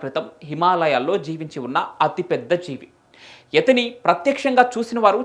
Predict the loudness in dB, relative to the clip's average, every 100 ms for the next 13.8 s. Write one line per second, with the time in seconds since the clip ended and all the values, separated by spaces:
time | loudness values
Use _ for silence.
0 | 2 4 4 2 0 -2 -2 -4 -4 -18
1 | _ _ 10 10 4 4 4 4 4 4
2 | 2 4 2 2 2 0 -2 0 4 4
3 | 6 4 2 2 4 4 4 4 4 4
4 | -2 -2 0 0 0 -2 0 2 2 0
5 | 0 0 2 0 -2 0 2 4 2 2
6 | 2 2 2 4 0 0 -2 -2 -4 -16
7 | -20 6 8 8 10 12 12 12 6 4
8 | 4 6 6 4 -2 -4 -2 0 0 -2
9 | -6 -6 -8 -6 -4 -4 -4 -6 -8 -20
10 | _ -20 -20 4 8 10 10 8 4 0
11 | 0 2 0 -2 -12 0 4 6 6 2
12 | -4 -2 2 2 2 -2 -2 -2 -4 -8
13 | -20 2 8 8 8 2 4